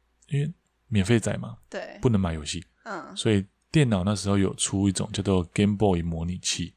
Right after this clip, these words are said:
Speaker 2: 嗯。
Speaker 1: 或者是G B A模拟器，到现在都有手机模拟器。
Speaker 2: 嗯。
Speaker 1: 然后可以用电脑玩。然后小时候都要偷玩电动嘛。
Speaker 2: 对。
Speaker 1: 那、哦，我爸妈真的超阴险，算很精啊。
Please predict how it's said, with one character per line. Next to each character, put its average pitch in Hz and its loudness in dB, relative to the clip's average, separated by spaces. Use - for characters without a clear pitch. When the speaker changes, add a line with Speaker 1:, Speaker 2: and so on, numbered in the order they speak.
Speaker 2:
嗯。 190 -10
Speaker 1:
或 - 0
者 98 -4
是 95 -4
G 95 -2
B 92 2
A 92 4
模 87 -2
拟 92 -6
器， 95 -4
到 120 4
现 139 2
在 127 4
都 113 4
有 104 4
手 - 0
机 98 0
模 87 2
拟 90 -8
器。 98 -4
Speaker 2:
嗯。 220 -12
Speaker 1:
然 101 0
后 95 2
可 104 2
以 - 4
用 95 4
电 92 0
脑 90 -6
玩。 117 -6
然 107 2
后 143 6
小 95 2
时 - -4
候 104 2
都 110 6
要 107 6
偷 - 2
玩 92 2
电 85 0
动 87 -4
嘛。 - -12
Speaker 2:
对。 196 -10
Speaker 1:
那、 104 6
哦， - -12
我 80 -8
爸 95 0
妈 90 2
真 87 -4
的 82 -8
超 87 0
阴 85 -2
险， - -2
算 - 2
很 80 -4
精 87 -2
啊。 85 -6